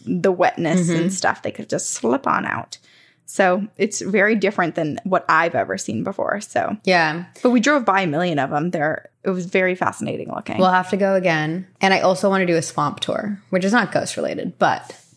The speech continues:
Speaker 2: would just be
Speaker 1: Yes.
Speaker 2: fun.
Speaker 1: Go down to the bayou.
Speaker 2: Go down to the bayou. Oh, now I'm thinking of all the food.
Speaker 1: I actually have no interest in doing a swamp tour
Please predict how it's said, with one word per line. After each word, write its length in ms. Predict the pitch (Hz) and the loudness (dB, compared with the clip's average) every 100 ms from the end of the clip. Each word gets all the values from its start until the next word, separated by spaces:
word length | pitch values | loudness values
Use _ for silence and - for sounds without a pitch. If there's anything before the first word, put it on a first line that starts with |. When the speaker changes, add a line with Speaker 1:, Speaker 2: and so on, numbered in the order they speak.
| _ - | _ -2
Speaker 2:
would 240 | 180 - | 0 0
just 160 | 175 175 | 0 2
be 40 | |
Speaker 1:
Yes. 540 | 190 175 - 180 - - | 4 2 -2 -6 -10 -14
Speaker 2:
fun. 80 | 190 | -2
Speaker 1:
Go 160 | 208 196 | 0 2
down 340 | 196 190 190 | 0 0 -4
to 140 | 214 190 | 0 -2
the 100 | 185 | 0
bayou. 1000 | 180 202 214 214 226 233 240 247 262 269 | 2 4 2 2 2 4 4 2 2 2
Speaker 2:
Go 60 | |
down 220 | 277 190 190 | 2 2 2
to 40 | |
the 80 | 190 | 2
bayou. 520 | 180 165 165 165 165 - - - - - _ | 4 2 2 0 -2 -6 -20 -18 -18 -20 _
Oh, 440 | 233 220 175 - - _ - | 4 6 4 -4 -14 _ 0
now 120 | 185 | 2
I'm 160 | 190 - | 2 -2
thinking 400 | - 190 180 180 | -4 -4 -2 -2
of 80 | |
all 80 | 165 | -2
the 80 | - | -4
food. 560 | - 190 190 190 185 180 _ - | -6 -4 -2 -2 -6 -10 _ 0
Speaker 1:
I 100 | 208 | 0
actually 280 | 220 302 | 2 2
have 160 | 277 220 | 2 2
no 180 | 190 175 | 2 2
interest 340 | 180 208 196 202 | -2 -2 -2 0
in 80 | |
doing 220 | 202 196 208 | 2 0 0
a 40 | |
swamp 280 | - 202 214 | 0 0 0
tour 340 | 208 202 - | -2 -2 -6